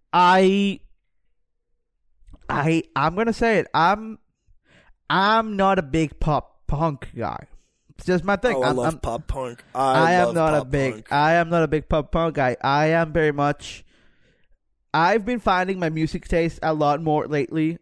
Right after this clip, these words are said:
Speaker 1: Like, having a more defined music taste, it's changed. I,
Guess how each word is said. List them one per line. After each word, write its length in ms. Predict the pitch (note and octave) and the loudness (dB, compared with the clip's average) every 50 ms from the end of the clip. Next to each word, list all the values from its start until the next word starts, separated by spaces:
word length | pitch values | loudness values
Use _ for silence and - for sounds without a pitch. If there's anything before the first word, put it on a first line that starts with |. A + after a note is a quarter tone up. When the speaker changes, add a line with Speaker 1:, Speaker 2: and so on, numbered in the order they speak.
| - | -6
Speaker 1:
Like, 360 | - C3+ C3 C3 B2+ - - - _ _ - - - _ _ _ _ | -4 -2 -2 -2 -4 -8 -16 -20 _ _ -20 -20 -20 _ _ _ _
having 360 | - - F#3+ F#3+ G3+ G#3+ G#3+ F#3+ | -4 0 0 2 2 0 -2 -2
a 40 | |
more 200 | E3+ E3 E3+ F3+ | 0 2 2 2
defined 300 | F#3 F3+ - G3 F3+ F3 | 2 2 0 0 -2 0
music 280 | D#3+ D#3 D3+ - - - | -2 -2 -4 -4 -6 -4
taste, 480 | - F3 E3 F3 F#3 - - - - - - | -2 0 0 0 -2 -6 -10 -20 -20 -10 -8
it's 240 | - F3+ - - - | -6 -6 -6 -8 -10
changed. 580 | - - F3 D#3+ D#3 D#3 D#3+ D3 B2+ - - - - _ - _ _ _ _ _ _ _ _ _ _ - | -6 -2 0 0 0 0 -4 -6 -10 -14 -16 -16 -18 _ -20 _ _ _ _ _ _ _ _ _ _ -2
I, 880 | D3+ D3+ D3+ D#3 D#3 D#3+ E3 E3 D#3+ D#3+ D#3+ D#3+ D#3+ D#3+ D#3 D#3 - | 0 2 2 2 2 2 2 2 2 4 4 4 4 2 2 0 -4